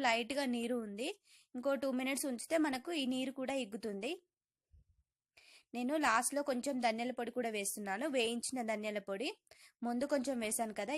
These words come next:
ఇప్పుడు కూడా కొంచెం వేస్తున్నాను టేస్టీ కోసం. పప్పు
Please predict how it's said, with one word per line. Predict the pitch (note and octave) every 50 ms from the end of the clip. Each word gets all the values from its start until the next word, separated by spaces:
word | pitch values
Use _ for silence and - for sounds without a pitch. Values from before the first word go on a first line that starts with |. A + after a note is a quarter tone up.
| C#4+
ఇప్పుడు | B3 - C#4 C4+ -
కూడా | C4+ B3+ C4+ -
కొంచెం | C#4 B3 A#3+ C4 B3 A#3 G#3
వేస్తున్నాను | G3+ G3 - - G#3 G3 F#3 F#3 G#3+ C#4 D4 -
టేస్టీ | B3 A3 A3+ - - A#3 G#3 -
కోసం. | G3 F#3+ - B3 D4 F#4+ - _ - - - _ _ _ _ _ _ _ _ _ _ _ _ _ _ _ _ _ _ _ _ _ _ _ _ _ _ _ _ _ -
పప్పు | A3 A3 -